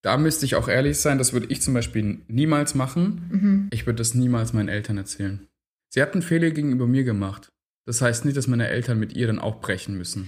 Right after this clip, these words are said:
Speaker 2: Nee, das auf keinen Fall.
Speaker 1: So, das,
Speaker 2: Das sehe
Speaker 1: das,
Speaker 2: ich,
Speaker 1: das,
Speaker 2: sehe ich
Speaker 1: das,
Speaker 2: auch
Speaker 1: das
Speaker 2: so.
Speaker 1: bleibt zwischen
Speaker 2: Aber,
Speaker 1: uns
Speaker 2: aber wenn
Speaker 1: drei.
Speaker 2: die El-, nee, wenn die Eltern mich jetzt fragen würden, „Alter, warum schmeißt du deine Schwester raus? Was bist du für ein schlechtes
Speaker 1: Nee, dann würde ich,
Speaker 2: Geschwisterkind?“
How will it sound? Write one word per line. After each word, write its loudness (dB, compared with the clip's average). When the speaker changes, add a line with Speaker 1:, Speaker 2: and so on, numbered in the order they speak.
Speaker 2:
Nee, 4
das 0
auf -2
keinen 0
Fall. -4
Speaker 1:
So, 0
das, 2
Speaker 2:
Das 0
sehe 2
Speaker 1:
das, 2
Speaker 2:
ich, -8
Speaker 1:
das, 0
Speaker 2:
sehe 0
ich -4
Speaker 1:
das, 0
Speaker 2:
auch -10
Speaker 1:
das 2
Speaker 2:
so. 0
Speaker 1:
bleibt 0
zwischen 0
Speaker 2:
Aber, -2
Speaker 1:
uns 2
Speaker 2:
aber 0
wenn 2
Speaker 1:
drei. 2
Speaker 2:
die 2
El-, -2
nee, 2
wenn 2
die 0
Eltern 0
mich 0
jetzt -8
fragen 0
würden, 0
„Alter, -2
warum 0
schmeißt 0
du 0
deine 2
Schwester 0
raus? -2
Was -4
bist -6
du -12
für -4
ein 0
schlechtes -2
Speaker 1:
Nee, 4
dann 4
würde 4
ich, 4
Speaker 2:
Geschwisterkind?“ -4